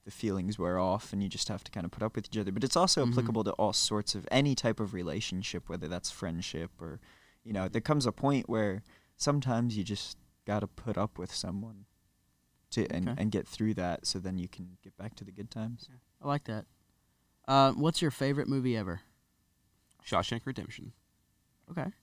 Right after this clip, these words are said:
Speaker 3: Yeah.
Speaker 1: Dunkirk.
Speaker 2: Wow, yeah, you do like Dunkirk a lot.
Speaker 1: <laughs> Love it.
Speaker 2: Harry Styles was in that.
Speaker 1: Yep. Not because of
Speaker 3: Yeah.
Speaker 1: Harry Styles, though he is a plus,
Speaker 2: <laughs>
Speaker 1: for sure.
Speaker 2: Uh,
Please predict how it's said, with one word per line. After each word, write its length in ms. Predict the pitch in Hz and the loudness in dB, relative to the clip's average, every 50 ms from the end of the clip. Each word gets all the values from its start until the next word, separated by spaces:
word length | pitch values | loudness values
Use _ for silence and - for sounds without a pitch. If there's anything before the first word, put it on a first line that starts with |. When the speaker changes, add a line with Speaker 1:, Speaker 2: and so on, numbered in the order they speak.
| _ _ - | _ _ -2
Speaker 3:
Yeah. 40 | |
Speaker 1:
Dunkirk. 600 | 117 120 117 113 110 - - 98 95 - - - - - - - _ _ _ _ _ _ _ _ _ _ _ _ | 2 4 4 4 4 2 0 -2 -2 -4 -8 -14 -20 -20 -20 -20 _ _ _ _ _ _ _ _ _ _ _ _
Speaker 2:
Wow, 220 | 135 151 147 135 | 2 4 4 4
yeah, 200 | 127 135 143 143 | 4 4 4 4
you 180 | 135 135 147 170 | 6 6 6 6
do 140 | 165 196 185 | 6 6 6
like 180 | 151 123 117 | 6 4 2
Dunkirk 380 | 110 117 110 117 - 117 104 - | 0 -2 -2 -2 -2 -4 -4 -4
a 20 | |
lot. 320 | 107 101 92 87 82 73 - - - - | -4 -2 -2 -2 -2 -2 -4 -6 -4 -4
Speaker 1:
<laughs> 140 | 143 - - | -2 -2 0
Love 300 | 104 101 101 101 98 - | 2 4 4 4 4 2
it. 100 | 92 - - - - - - _ _ | 0 -2 -2 -4 -10 -14 -14 _ _
Speaker 2:
Harry 140 | - 135 127 | -4 -2 -2
Styles 380 | 120 - - 120 107 104 113 120 | -2 -2 -2 -2 -2 -2 -4 -6
was 140 | 113 120 120 | -8 -6 -4
in 120 | 113 113 | -4 -4
that. 200 | 110 110 113 - - _ - 120 | -4 -4 -6 -10 -12 _ -10 -6
Speaker 1:
Yep. 180 | 117 113 110 - _ _ | -4 -4 -4 -6 _ _
Not 360 | 127 127 127 127 131 - - - - | -12 -2 2 4 4 4 4 0 -4
because 320 | - 127 - - 185 202 156 | -6 -6 4 6 6 6 6
of 40 | 117 | 6
Speaker 3:
Yeah. 40 | 92 | 2
Speaker 1:
Harry 160 | 104 98 90 | 2 2 2
Styles, 520 | - - - 98 85 87 87 90 - - - | 2 0 2 2 2 2 2 2 2 2 2
though 120 | - 117 | 4 4
he 80 | 131 147 | 6 6
is 140 | 175 170 | 8 6
a 40 | 196 | 6
plus, 500 | 104 127 220 196 143 107 107 - - - | 6 10 10 12 12 10 8 6 4 2
Speaker 2:
<laughs> 0 | |
Speaker 1:
for 160 | - - 127 | 2 0 -2
sure. 340 | 117 - - 107 90 87 - - - - _ _ _ _ _ _ - _ _ - | -2 0 0 0 -2 -2 -4 -8 -14 -20 _ _ _ _ _ _ -20 _ _ 2
Speaker 2:
Uh, 420 | 123 135 135 131 131 131 127 - | 4 6 6 8 6 6 4 4